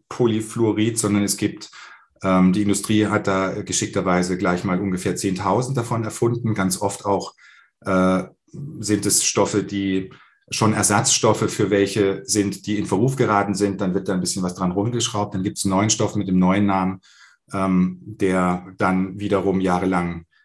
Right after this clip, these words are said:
äh, getestet werden muss, bevor man irgendwie weiß, ist er gesundheitsschädlich oder nicht. Wir haben, ähm, dann diese Karte erstellt aus den Daten, ähm, weil wir eben glauben, dass die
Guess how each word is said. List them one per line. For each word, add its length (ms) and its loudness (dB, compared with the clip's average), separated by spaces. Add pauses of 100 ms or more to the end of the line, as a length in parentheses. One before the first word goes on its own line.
(160)
äh, 340 -2 (280)
getestet 540 -2
werden 240 4
muss, 160 2
bevor 240 -2
man 140 4
irgendwie 260 -4
weiß, 240 -4
ist 80 -6
er 80 -2
gesundheitsschädlich 760 -4
oder 140 -8
nicht. 300 -12 (960)
Wir 260 2
haben, 360 2
ähm, 460 0 (1120)
dann 220 4
diese 240 0
Karte 380 2
erstellt 520 2
aus 160 -2
den 160 2
Daten, 760 0
ähm, 760 -2 (760)
weil 540 2
wir 200 0
eben 480 -2
glauben, 840 2
dass 360 -6
die 480 -2